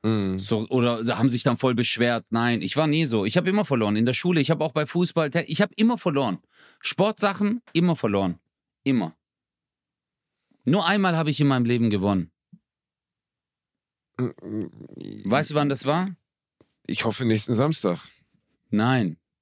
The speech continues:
Speaker 2: Da war ich in Köln. In der Weidengasse. In einem Dönerladen hab ich einen Menschen kennengelernt und sein Name
Speaker 1: Oh.
Speaker 2: ist Bastian Bielendorfer. Das war nämlich der größte Gewinn meines Lebens. Ich liebe dich,
Speaker 1: Ich
Speaker 2: Bastian.
Speaker 1: ich liebe dich,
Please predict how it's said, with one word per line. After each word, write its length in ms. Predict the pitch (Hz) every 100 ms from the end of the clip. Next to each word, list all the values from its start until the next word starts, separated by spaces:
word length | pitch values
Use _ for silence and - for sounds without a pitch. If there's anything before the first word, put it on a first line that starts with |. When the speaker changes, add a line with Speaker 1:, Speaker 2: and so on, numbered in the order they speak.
| _ _ _ _ _
Speaker 2:
Da 100 | - 95
war 80 |
ich 120 | 123 120
in 120 | 110
Köln. 460 | - 117 110 90 _ _ _ _ _ _ _ _ _ _ _
In 80 | 101
der 140 | 98 87
Weidengasse. 760 | 101 104 98 87 - 87 80 -
In 120 | 95
einem 200 | 95 92
Dönerladen 540 | 90 104 101 87 85 87
hab 120 | 87
ich 140 | 85
einen 100 | 92
Menschen 300 | 92 98 -
kennengelernt 560 | 85 87 82 85 85 82
und 100 | 87
sein 180 | 87 90
Name 360 | 90 117 107
Speaker 1:
Oh. 380 | 104 104 101 110 117 117
Speaker 2:
ist 40 |
Bastian 440 | 107 98 107 98
Bielendorfer. 680 | 90 101 98 90 85 - 85 - - - _ -
Das 200 | 90 -
war 80 | 104
nämlich 200 | 98 95
der 120 | 101
größte 340 | 90 101 - 90
Gewinn 280 | 92 92
meines 320 | 92 87 85 -
Lebens. 500 | 87 85 82 - - _ _ _ - 123 -
Ich 180 | - -
liebe 220 | 117 101
dich, 180 | 95 110
Speaker 1:
Ich 60 |
Speaker 2:
Bastian. 520 | 95 90 - 87 82 - - 85
Speaker 1:
ich 300 | 85 101 -
liebe 340 | 101 117 113 101
dich, 340 | 98 87 -